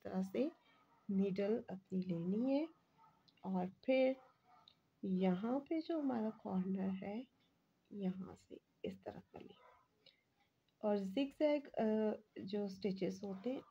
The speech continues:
उस तरह से हमने ये इसको stitch करना है। ठीक है,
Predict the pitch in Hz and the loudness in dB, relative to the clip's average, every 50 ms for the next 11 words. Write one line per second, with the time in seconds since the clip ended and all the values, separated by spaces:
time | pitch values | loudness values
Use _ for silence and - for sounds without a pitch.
0 | _ _ - 285 277 - - 254 226 202 196 190 190 190 196 190 190 190 185 185 | _ _ -8 -8 -8 -4 -2 -2 -2 -2 -2 -4 -4 -4 -2 0 0 0 2 2
1 | 180 185 196 - - - - - - _ - - 220 285 370 - _ _ _ - | 0 -2 -2 -4 -8 -14 -18 -20 -20 _ -8 -2 -2 -2 -2 -2 _ _ _ -20
2 | - _ _ _ _ _ _ _ _ - - 190 - - - - - - - 156 | -20 _ _ _ _ _ _ _ _ -10 -10 -10 -10 -12 -16 -14 -12 -10 -8 -8
3 | 147 - - 208 - _ - - 240 247 - 311 359 | -6 -6 -8 -10 -12 _ -12 -12 -10 -6 -4 -4 -4